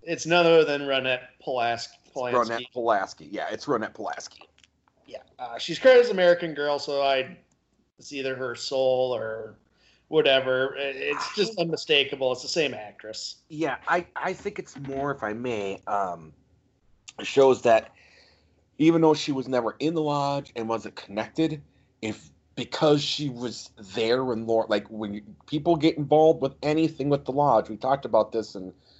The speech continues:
Speaker 2: Secret, Secret History, you get fucked up. And
Speaker 1: Andrew
Speaker 2: you're kinda
Speaker 1: Packard and, yeah, everybody who was.
Speaker 2: Yeah, so I think that, I think it is her, but, like, she's all fucked up because of the lodge.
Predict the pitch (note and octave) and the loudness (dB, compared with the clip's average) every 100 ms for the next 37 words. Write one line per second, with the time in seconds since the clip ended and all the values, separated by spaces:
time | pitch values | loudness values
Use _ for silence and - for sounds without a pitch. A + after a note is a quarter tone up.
0 | _ - - B2+ G2+ - _ - - B2 | _ -12 -8 -4 -4 -4 _ -10 -6 -2
1 | A#2+ D#3+ - A2 G2 - _ _ _ _ | 0 0 0 -2 -4 -8 _ _ _ _
2 | F#2 G#2 A#2+ - A2 - G#2 - _ _ | -10 0 0 2 -4 2 0 0 _ _
3 | _ _ _ _ C#3+ A2 G#2+ C3 A2+ A2+ | _ _ _ _ -2 0 0 0 0 0
4 | - D#3 D3+ D#3+ D#3+ - A#2 A2+ - G#2+ | -2 -16 -12 -8 -8 -8 -14 -20 -20 -20
5 | _ _ _ _ _ _ - _ _ - | _ _ _ _ _ _ -20 _ _ -12
6 | A2+ A2+ A#2+ A#2+ A#2+ A2 G#2+ A2 G2+ _ | -8 -8 -8 -8 -10 -10 -14 -16 -16 _
7 | _ _ _ _ _ _ _ A#2+ G2+ - | _ _ _ _ _ _ _ -4 -4 2
8 | C3 C3 - D#3+ D3 C#3+ A#2+ A#2+ E3 C#3+ | 4 4 0 -2 2 2 2 -2 -2 -2
9 | C3+ G#3+ - G2 F#2 A2+ _ _ _ _ | -2 -2 -2 -4 -4 -10 _ _ _ _
10 | _ _ - A2+ A2 - - G2+ G#2 G#2 | _ _ -2 2 2 0 -12 -2 0 0
11 | - _ _ _ - A2+ A2+ G#2+ - A2 | -6 _ _ _ -12 0 2 4 2 0
12 | - A2 F#2+ G2 F#2+ F2 F2+ E2+ D#2+ - | 2 -2 -4 -12 -12 -8 -6 -6 -8 -10